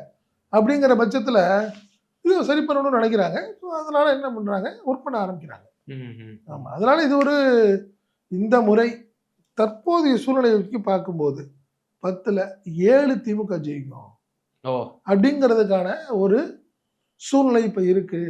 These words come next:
Speaker 1: அப்படிங்கிறது தான்
Speaker 2: ம், ம்.
Speaker 1: இன்னைக்கு தி மு க உள்ள ஒரு பெரிய உற்சாகம்.
Speaker 2: ம், இதுல இன்னொரு கூடுதலான விஷயம், பாஜக வந்து முழுக்க முழுக்க தென் தமிழகத்தை கான்சென்ட்ரேட் பண்ணுது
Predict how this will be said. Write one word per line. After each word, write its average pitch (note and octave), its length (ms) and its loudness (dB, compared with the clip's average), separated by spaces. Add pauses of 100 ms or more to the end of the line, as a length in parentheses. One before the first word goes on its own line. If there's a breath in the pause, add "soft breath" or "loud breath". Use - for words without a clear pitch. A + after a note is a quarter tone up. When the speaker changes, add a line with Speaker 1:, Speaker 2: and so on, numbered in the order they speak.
(200)
Speaker 1:
அப்படிங்கிறது F3 420 -4
தான் F#4 100 -4
Speaker 2:
ம், - 20 -6
ம். F4 40 -6
Speaker 1:
இன்னைக்கு G#3+ 440 -6
தி G#3 80 -6
மு G3+ 120 -6
க F3 120 -8
உள்ள E3 200 -4
ஒரு A#3+ 120 -6
பெரிய A#3 220 0
உற்சாகம். F#3+ 540 -4
Speaker 2:
ம், B2 260 -14
இதுல F#3 260 -4
இன்னொரு A3+ 260 -4
கூடுதலான F#3 380 -2
விஷயம், C3+ 460 -6 (1160)
பாஜக G#3 440 2 (880)
வந்து E3 180 -6
முழுக்க E3+ 280 -8
முழுக்க F3 240 -6 (140)
தென் G3 160 -4
தமிழகத்தை F3+ 420 -2
கான்சென்ட்ரேட் D3 560 -4
பண்ணுது B2 320 -8